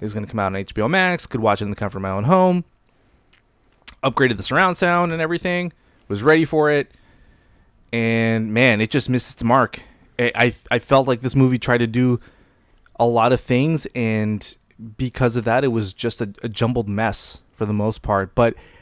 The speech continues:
it, it wasn't without some charm. Like, I get what it was trying to do, but at, at the same time, e-, even though it didn't hit its mark, I, I still appreciated it for what it was trying to do.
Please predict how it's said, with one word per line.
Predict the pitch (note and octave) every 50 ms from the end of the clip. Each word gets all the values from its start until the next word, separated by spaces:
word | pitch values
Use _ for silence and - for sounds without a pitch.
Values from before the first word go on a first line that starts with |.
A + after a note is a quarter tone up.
| - _ _ -
it, | - - - D2 D#2 G#2 C#3+ - -
it | - D3+ D3
wasn't | C3+ B2+ C3+ D3+ D3+ D3+ F3 D3
without | C3 A#2+ B2 A#2 A#2 A#2+ A#2+ A#2+ A#2+ - _ -
some | - - - - A#2+ B2+ C#3 D3 C#3+
charm. | - - - B2 B2+ C3 D3 E3 E3+ F3 E3+ _ _ _ _ _ _ _ -
Like, | A#2 A#2 A2
I | B2+ B2
get | A#2+ G#2+ - C3+ C3+
what | C#3+ C3
it | C3
was | B2+ B2 -
trying | - - C3+ B2+ B2+
to | A2+ G2+
do, | G#2 A2+ A2+ B2 C3+ C#3+ C3+
but | B2 B2 A2
at, | A2 - -
at | A2+ A2+ -
the | A#2 A2+
same | - - A#2 A2+ A2+
time, | - - A#2+ A2+ A#2 A#2 A2+ G#2+ G#2+ _ _ _ _ _ _ _ _ _ _ _ _ _ _ _ _ _ _ _ _ _ -
e-, | - B2 - _ -
even | D#3 D3 C3 B2+ B2
though | A#2+ B2+ A#2+ A#2+
it | A#2
didn't | A#2+ B2+ B2+ A#2+
hit | A#2 A2+
its | A2 - -
mark, | A2+ A2+ A2+ A2 A2+ A#2 A#2+ - - - - -
I, | A2+ - -
I | A2
still | G#2+ - - - B2
appreciated | A2+ - - - B2+ A#2+ - - C#3+ C#3 C#3+ D3 D3
it | D#3 D3+ _ _
for | - - C#3 C3 C3
what | B2+ B2 C3+ C3+
it | C3+
was | C3+ C3 C3
trying | - D3+ C#3+ C#3
to | C#3
do. | C3+ D3 D#3 E3+ E3+